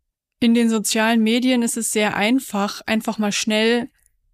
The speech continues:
zu kommentieren, zu liken, was zu teilen.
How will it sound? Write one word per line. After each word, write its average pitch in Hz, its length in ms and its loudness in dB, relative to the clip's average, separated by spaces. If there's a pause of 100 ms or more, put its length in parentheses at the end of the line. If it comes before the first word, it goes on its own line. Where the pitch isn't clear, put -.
(340)
zu - 160 -2
kommentieren, 226 760 2
zu - 160 -6
liken, 208 720 -2
was 190 220 -4
zu 214 140 -6
teilen. 214 760 -2